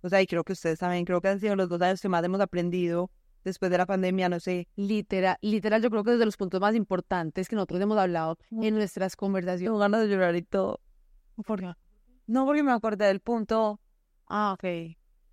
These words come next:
Speaker 1: cuál?
Speaker 2: No sé.
Speaker 3: Ok.
Speaker 2: Ya no lloremos.
Speaker 3: No.
Speaker 2: Em, no, ¿qué, qué fue lo que el punto? ¿Qué dice?
Speaker 1: Que hemos aprendido mucho en estos dos años.
Speaker 2: Ah, sí, que a mí me parece, o sea, cuando yo, cu-, cuando hemos hablado de esto, que siempre hemos hablado, pues, obviamente en nuestras mil conversaciones en la casa.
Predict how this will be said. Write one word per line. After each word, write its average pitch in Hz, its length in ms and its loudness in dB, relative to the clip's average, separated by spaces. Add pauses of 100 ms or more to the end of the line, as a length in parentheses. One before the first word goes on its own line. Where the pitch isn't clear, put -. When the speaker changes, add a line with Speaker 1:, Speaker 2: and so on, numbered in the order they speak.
(680)
Speaker 1:
cuál? 160 200 -12
Speaker 2:
No 190 220 -2
sé. 170 220 -4 (440)
Speaker 3:
Ok. 208 180 2
Speaker 2:
Ya 185 300 4
no 214 120 2
lloremos. 190 460 0 (260)
Speaker 3:
No. 170 220 0 (180)
Speaker 2:
Em, 208 760 0 (220)
no, 233 240 4
¿qué, 220 300 -2 (140)
qué 233 160 0
fue 302 120 0
lo 359 100 2
que 269 100 -2
el 269 120 -2
punto? 320 320 -6 (280)
¿Qué 233 100 -2
dice? 254 380 -2 (240)
Speaker 1:
Que 185 260 0
hemos 185 220 2
aprendido 185 360 0
mucho 180 200 -4
en 196 40 -2
estos 196 220 -8
dos 190 140 -10
años. 175 200 -6
Speaker 2:
Ah, 262 240 2
sí, 254 260 -2 (220)
que - 100 -4
a 220 60 2
mí 208 80 2
me 196 100 0
parece, 208 500 0
o 226 80 -2
sea, 208 240 2
cuando 214 340 0
yo, 185 180 0
cu-, - 320 -10
cuando 220 220 0
hemos 226 100 2
hablado 202 300 4
de 226 180 2
esto, 208 280 -4
que 214 120 -4
siempre 180 200 -2
hemos 202 140 -2
hablado, 170 440 -2
pues, 170 140 -8
obviamente 170 400 -2
en 196 40 0
nuestras 175 260 -2
mil 175 160 -4
conversaciones 180 380 -2
en 180 60 -4
la 165 100 -4
casa. 156 320 -10